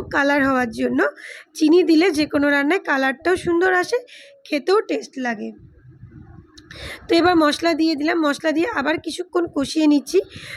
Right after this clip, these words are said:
কষিয়ে নেওয়ার পর এর উপর দিয়ে এবার মাটনটাকে আমি ছেড়ে দিব। তো তার আগে ভাবলাম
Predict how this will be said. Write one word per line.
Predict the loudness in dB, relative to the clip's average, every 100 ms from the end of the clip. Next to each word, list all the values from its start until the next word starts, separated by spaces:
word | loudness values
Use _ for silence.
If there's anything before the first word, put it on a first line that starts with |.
| -12 -2
কষিয়ে | -2 2 2 4
নেওয়ার | 2 0 0
পর | 0 0
এর | 0 -2
উপর | -4 -2
দিয়ে | 0
এবার | 0 2 0
মাটনটাকে | 0 0 0 0 2
আমি | 2 0
ছেড়ে | 0 2 2
দিব। | 0 -4 -8 -16 -18 -16 -6
তো | -4 0
তার | 0 2
আগে | 2 0
ভাবলাম | 0 0 0